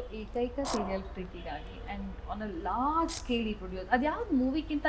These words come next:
ಕಮ್ಮಿನೇ ಇರ್ಲಿಲ್ಲ. ಆ, ಪ್ರತಿಯೊಂದು ಎಪಿಸೋಡಲ್ಲೂ ಒಂದೆರಡು ಹಾಡಿರೋದು. And, ಆ, ಹಾಡನ್ನ ಪ್ರಾಪರ್ ಮೂವಿ ಸಾಂಗ್ ಹೆಂಗೆ ಶೂಟ್ ಮಾಡ್ತೀವೋ ಹಂಗೆ ಶೂಟ್ ಮಾಡ್ಲಾಗಿರೋದು. And then, ಆಮ್,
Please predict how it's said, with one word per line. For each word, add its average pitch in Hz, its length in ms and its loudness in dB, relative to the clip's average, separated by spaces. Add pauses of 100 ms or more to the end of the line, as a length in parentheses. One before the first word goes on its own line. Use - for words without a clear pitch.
ಕಮ್ಮಿನೇ 240 420 4
ಇರ್ಲಿಲ್ಲ. 180 300 0 (720)
ಆ, 220 260 2
ಪ್ರತಿಯೊಂದು 294 680 8
ಎಪಿಸೋಡಲ್ಲೂ 269 540 4
ಒಂದೆರಡು 208 380 2
ಹಾಡಿರೋದು. 196 580 0 (1000)
And, 208 260 0
ಆ, 185 140 6
ಹಾಡನ್ನ 226 680 6
ಪ್ರಾಪರ್ 262 920 4
ಮೂವಿ 254 360 6
ಸಾಂಗ್ 214 960 2 (320)
ಹೆಂಗೆ 254 280 6
ಶೂಟ್ 254 320 2
ಮಾಡ್ತೀವೋ 226 380 2
ಹಂಗೆ 240 420 2
ಶೂಟ್ 269 260 -2
ಮಾಡ್ಲಾಗಿರೋದು. 143 600 -2 (760)
And 220 140 0
then, 247 340 6 (640)
ಆಮ್, 202 420 0